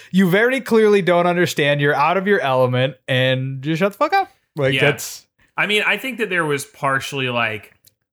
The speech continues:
Speaker 2: people who are baseball traditionalists,
Speaker 1: Mm-hmm.
Speaker 2: and then there was, like, undercurrent layers of, like, "I'm mad about politics," especially last year before the election,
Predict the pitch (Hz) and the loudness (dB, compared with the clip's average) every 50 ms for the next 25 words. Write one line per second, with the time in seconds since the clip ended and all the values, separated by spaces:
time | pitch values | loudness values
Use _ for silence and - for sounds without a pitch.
0 | _ _ _ - 202 202 180 151 180 170 165 156 165 160 160 143 127 117 - 117 | _ _ _ -6 -6 -6 -4 -6 -6 -6 -4 -4 -2 -2 -2 -2 -2 -4 -4 -4
1 | 120 127 123 127 - - 127 120 120 117 117 - 123 110 110 107 - - 120 120 | -4 -4 -4 -6 -8 -6 -6 -6 -6 -6 -8 -10 -10 -10 -8 -10 -10 -12 -12 -12
2 | 117 117 117 113 110 - - - - - - _ _ _ _ _ _ - 151 139 | -10 -10 -10 -10 -12 -12 -14 -14 -16 -16 -18 _ _ _ _ _ _ -10 -6 -4
3 | 127 127 135 143 143 147 147 147 147 143 139 139 131 127 127 120 117 113 - - | -4 -4 -2 -4 -4 -4 -4 -2 -2 -2 -2 -2 -2 -4 -4 -6 -6 -8 -12 -14
4 | 120 127 123 117 110 - - - _ _ _ _ _ _ - 143 151 156 147 147 | -10 -8 -8 -8 -8 -10 -14 -20 _ _ _ _ _ _ -4 -4 -2 -2 -2 -4
5 | 143 143 - 147 135 131 127 123 120 120 120 117 117 117 107 113 113 101 113 113 | -4 -4 -2 -2 -2 -2 -2 -4 -4 -4 -4 -4 -4 -6 -8 -10 -12 -14 -12 -12
6 | 110 104 104 131 - _ _ _ _ - _ _ _ _ _ _ _ 123 117 120 | -12 -12 -12 -14 -18 _ _ _ _ -20 _ _ _ _ _ _ _ -6 -6 -4
7 | 120 127 131 139 147 143 139 139 139 131 - - - 131 123 127 123 123 120 - | -4 -2 -2 -2 -2 -2 -2 -2 -4 -4 -6 -6 -2 -2 -2 -2 -2 -6 -8 -8
8 | 135 123 117 - - - - - - - _ - 117 - 131 127 127 - 127 120 | -6 -6 -8 -8 -12 -14 -14 -16 -16 -18 _ -20 -8 -6 -6 -6 -4 -6 -6 -4
9 | 117 117 117 117 - - 123 113 110 107 - - 127 120 113 110 110 107 104 101 | -2 -2 -2 -4 -6 -10 -12 -12 -12 -14 -14 -10 -10 -8 -8 -8 -10 -12 -12 -14
10 | 101 - - 113 98 95 | -16 -16 -18 -18 -18 -18